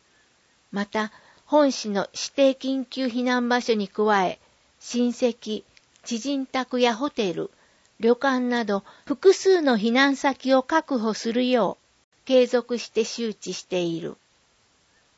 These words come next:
問い三、孤立集落発生想定と対策について。答え。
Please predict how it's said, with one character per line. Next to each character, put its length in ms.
問 220
い 60
三、 420
孤 120
立 340
集 320
落 260
発 240
生 300
想 280
定 280
と 200
対 260
策 320
に 160
つ 220
い 120
て。 260
答 380
え。 120